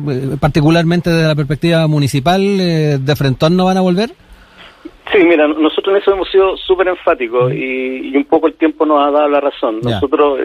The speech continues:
Speaker 2: eh, desde un principio dijimos que si no estaban las condiciones,
Speaker 1: Mm.
Speaker 2: de acuerdo a nuestros propios análisis y el análisis de los expertos, no estaban,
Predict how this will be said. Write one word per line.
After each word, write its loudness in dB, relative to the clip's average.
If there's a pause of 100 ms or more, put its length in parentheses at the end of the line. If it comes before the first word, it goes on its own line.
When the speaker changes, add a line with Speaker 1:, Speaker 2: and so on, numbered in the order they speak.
(140)
Speaker 2:
eh, -2
desde 2
un 0
principio 0
dijimos 0
que -6
si -4
no 2
estaban 0
las -2
condiciones, -2
Speaker 1:
Mm. -20 (200)
Speaker 2:
de 2
acuerdo 2
a -6
nuestros -10
propios 0
análisis -2
y -2
el -2
análisis -2
de 2
los 2
expertos, -2
no -4
estaban, 0